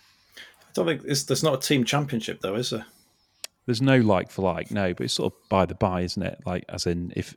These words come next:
Speaker 2: if, if the Yorkshire Team Championships is supposed to be finding the best team from each club to play against each other, then, and that person happens to be a woman, then so what?
Speaker 1: I would like to shout out the York team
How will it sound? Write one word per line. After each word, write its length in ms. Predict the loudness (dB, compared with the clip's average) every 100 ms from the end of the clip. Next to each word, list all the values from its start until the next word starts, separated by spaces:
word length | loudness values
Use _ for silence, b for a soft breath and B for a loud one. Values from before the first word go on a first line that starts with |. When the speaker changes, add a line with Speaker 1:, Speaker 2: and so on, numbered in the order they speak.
| -8
Speaker 2:
if, 260 | -8 -8 _ B B B B B _
if 260 | -2 -2 -8 _
the 100 | 0
Yorkshire 400 | 4 6 4 -2
Team 240 | -2 0 0
Championships 640 | 0 -2 -4 -4 -6 -4
is 80 | -4
supposed 260 | 0 0 0
to 60 |
be 60 | -4
finding 640 | -4 -4 -4 -6 -8 -12 _ -8
the 100 | -4
best 320 | -2 -2 -2
team 260 | -2 -2 -4
from 180 | -4
each 180 | -4 -4
club 260 | 0 0 0
to 100 | 0
play 160 | 2 2
against 360 | 2 -4 -4
each 200 | -6 -6
other, 300 | -8 -8 -10 -14 _
then, 300 | -2 -2 -2 -4
and 160 | -2
that 220 | -2 -2 0
person 300 | 0 0 -6
happens 300 | -6 -6 -4
to 60 |
be 100 | -2
a 80 | 0
woman, 320 | 2 0 0
then 140 | -6 -4
so 220 | -2 -2
what? 200 | -2 -4 -8 _ b b b b b b b b b b _
Speaker 1:
I 60 | 6
would 160 | 8
like 160 | 6 2
to 100 | 2
shout 280 | 4 4 4
out 400 | 2 0 -6 -6
the 100 | -4
York 320 | 0 0 -2
team 400 | -2 -2 -2 -6